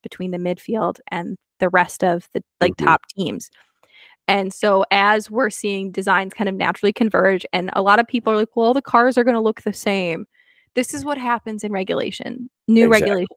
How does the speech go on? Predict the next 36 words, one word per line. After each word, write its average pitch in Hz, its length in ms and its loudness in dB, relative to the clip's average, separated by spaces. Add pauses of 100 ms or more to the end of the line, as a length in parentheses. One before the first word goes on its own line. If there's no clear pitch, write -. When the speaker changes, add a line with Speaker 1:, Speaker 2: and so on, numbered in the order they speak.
Speaker 1:
eras. - 240 -10
We 214 120 0
see 269 200 -2
design 269 340 4
Speaker 2:
Yep. 262 40 -10
Speaker 1:
convergent, 233 540 0
we 214 140 2
see - 220 -4
designs 269 360 0
start 254 160 -2
to 262 60 -6
converge, 214 540 0
then 214 140 -2
they'll 269 140 0
diverge 220 600 0
again. 214 480 -2
Something 220 340 -8
will 220 100 -8
change, 196 400 -6
or 196 60 -6
someone 196 280 -6
will 196 140 -4
wa-, 190 120 0 (100)
find 196 320 2
something 196 320 -2
and 202 100 -2
they'll 220 80 0
diverge, 180 520 0
and 175 80 -8
they'll - 80 -8
come - 200 -8
back - 160 -4
together 202 320 2
and 208 100 -4
converge 185 400 -4
again. 180 380 -2